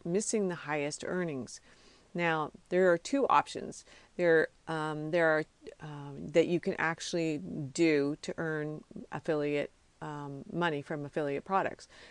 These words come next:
One is to rush to find a product, then quickly create a sales page,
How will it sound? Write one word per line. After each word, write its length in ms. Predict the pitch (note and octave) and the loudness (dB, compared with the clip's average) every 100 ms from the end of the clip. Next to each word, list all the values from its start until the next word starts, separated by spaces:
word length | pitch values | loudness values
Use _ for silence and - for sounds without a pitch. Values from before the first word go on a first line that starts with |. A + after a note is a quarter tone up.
| - | -12
One 300 | D#3+ E3+ G#3 | 0 2 4
is 180 | B3+ B3 | 4 2
to 120 | - | 0
rush 340 | F#3 D#3 E3+ - | 4 4 4 -2
to 140 | F#3+ | -6
find 300 | - D#3 D#3 | -2 -2 0
a 40 | |
product, 400 | E3 D3+ D3+ D#3 - | -2 2 2 0 -4
then 460 | C#3+ D3+ D3+ D3 | 0 0 0 -6
quickly 440 | - - - D#3+ D3 - - - _ | -6 -6 -2 -2 -2 -8 -20 -20 _
create 320 | - F3+ D#3+ | -4 2 4
a 60 | C#3+ | 2
sales 320 | - D3+ D3+ | 2 2 2
page, 520 | - D#3 D3+ D#3+ - | 0 0 2 0 -6